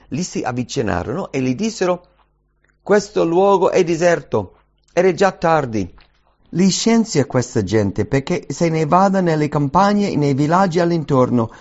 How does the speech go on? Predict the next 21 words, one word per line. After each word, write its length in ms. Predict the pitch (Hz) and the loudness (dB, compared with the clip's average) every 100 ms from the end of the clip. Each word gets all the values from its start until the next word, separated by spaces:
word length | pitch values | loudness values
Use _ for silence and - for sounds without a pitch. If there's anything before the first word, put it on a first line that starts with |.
| - | -6
a 140 | - | -4
comprarsi 600 | - 175 170 233 262 254 | -2 -2 0 2 2 2
del 180 | 226 226 | 0 0
pane, 420 | 226 170 127 107 - - - - | -2 -4 -2 -4 -8 -20 -16 -6
perché 220 | 185 220 | 0 2
non 160 | 214 | 2
ha 80 | 196 | 2
nulla 340 | 202 240 151 110 | 4 4 4 2
da 180 | 117 | 0
mangiare." 720 | 117 113 110 104 98 90 95 - _ _ _ _ _ _ _ _ _ _ _ _ _ _ - _ - - _ _ _ _ - _ _ _ - _ _ _ _ _ _ _ _ _ _ _ _ _ _ - | 0 -2 -2 -2 -2 -4 -6 -10 _ _ _ _ _ _ _ _ _ _ _ _ _ _ -20 _ -20 -20 _ _ _ _ -20 _ _ _ -20 _ _ _ _ _ _ _ _ _ _ _ _ _ _ -8
I 60 | |
discepoli 840 | 202 240 - 285 302 - 104 107 135 _ _ _ _ _ _ | -4 -4 -4 -6 -6 -6 -6 -6 -10 _ _ _ _ _ _
riconoscono 1000 | - 160 - 180 214 220 - 120 110 - - | -8 -8 -6 -4 -2 -4 -6 -4 -2 -4 -2
un 320 | 170 160 _ | -2 -2 _
potenziale 840 | 175 170 190 190 - 196 190 175 | -6 -4 -4 -4 -2 0 0 -2
problema 640 | - 151 143 147 135 110 113 - | -6 -8 -6 -2 0 0 -4 -10
che 160 | - 156 | -8 -6
potrebbe 720 | - 156 - 233 247 131 127 | -4 -8 -4 -2 0 0 -2
arrivare 480 | 151 160 139 131 123 | -2 -4 -4 -6 -6
a 140 | - | -10
loro. 380 | 101 95 92 | -10 -12 -14